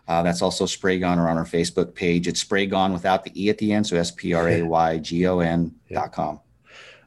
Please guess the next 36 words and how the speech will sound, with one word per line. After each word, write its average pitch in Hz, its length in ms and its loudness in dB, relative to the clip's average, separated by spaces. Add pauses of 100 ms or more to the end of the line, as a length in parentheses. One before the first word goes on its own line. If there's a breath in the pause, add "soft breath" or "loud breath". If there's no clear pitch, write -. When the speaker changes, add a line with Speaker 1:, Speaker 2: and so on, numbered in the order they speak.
Speaker 2:
Awesome. 82 360 -2
Well, 85 240 2
George 113 280 0
and 107 80 0
Melinda, 104 280 0
thank 127 280 0
you 113 80 -2
so 113 240 2
much 101 360 0
for - 320 -2
your 90 100 2
time. 92 400 0
Uh, 85 240 2
looking 95 240 -2
forward 92 280 -2
to, 87 320 0
to 95 100 -2
learning 92 240 2
more 92 140 0
about 85 300 0
you 87 80 -6
guys, 85 300 0
continuing 85 480 0
to 82 60 0
follow 87 260 2
your 85 180 -2
journey 87 360 0
and 80 120 -4
see - 160 -2
how 85 100 0
many 82 160 -2
more 82 200 -4
people 82 320 -4
you 78 140 -6
can 82 140 -4
help. 80 340 -2